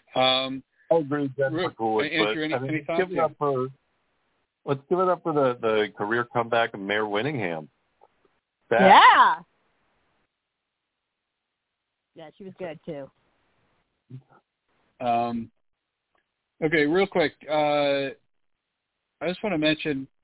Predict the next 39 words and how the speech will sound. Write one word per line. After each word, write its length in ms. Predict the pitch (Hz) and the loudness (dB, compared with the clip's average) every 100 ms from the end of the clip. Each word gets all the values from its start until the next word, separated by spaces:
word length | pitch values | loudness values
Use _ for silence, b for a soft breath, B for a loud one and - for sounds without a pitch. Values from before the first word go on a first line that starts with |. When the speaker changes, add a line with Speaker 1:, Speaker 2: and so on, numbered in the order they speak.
| _ - | _ -6
Speaker 1:
how 80 | 370 | -4
do 60 | |
you 100 | 403 | -2
not 220 | 370 277 | -2 -2
nominate 500 | 151 156 175 175 165 123 | 0 0 0 -6 -6 -6
Amy 220 | 123 143 | -4 -4
Ryan 480 | 117 107 123 151 151 - | -6 -8 -6 -6 -6 -6
for 180 | 113 120 | -6 -4
Only 220 | 127 120 | -2 -2
Murders 320 | 113 120 120 | -2 -2 -2
in 60 | 123 | -6
the 60 | 104 | -8
Building 460 | 107 123 156 170 _ _ _ _ _ _ - | -4 -2 0 -2 _ _ _ _ _ _ 0
in, 200 | 127 117 120 | 0 2 0
in 100 | 113 | 2
the 140 | 302 | 2
Speaker 3:
<laughs> 40 | |
Speaker 1:
Creative 320 | - 127 127 120 | 4 2 2 0
Artist 260 | 123 127 - | 0 0 -2
Emmy 200 | 110 127 | -4 -2
Awards? 380 | 135 139 143 139 _ _ _ | -2 0 -2 -4 _ _ _
That 160 | 156 156 | -2 -2
was 120 | 151 - | -4 -4
just 180 | 135 - | -10 -8
like, 200 | 110 107 - b b b b | -12 -14 -20 b b b b
how 100 | - | -2
do 80 | 311 | 0
you 80 | 330 | 2
not 200 | 311 - | 0 0
give 140 | 214 208 | -4 -2
her 200 | 214 165 | -4 -4
a 40 | |
guest 380 | 123 143 165 - _ _ _ _ _ _ _ _ _ _ 151 | -6 -4 -4 -6 _ _ _ _ _ _ _ _ _ _ -4
actress 420 | 175 190 190 165 - | -4 -4 -10 -10 -8
nomination? 720 | 165 165 175 226 - 107 101 | -8 -6 -8 -10 -12 -18 -20
It, 80 | 107 _ _ - | -20 _ _ -20
it 80 | _ - | _ -8
doesn't 180 | 135 | -4
make 160 | 143 | -2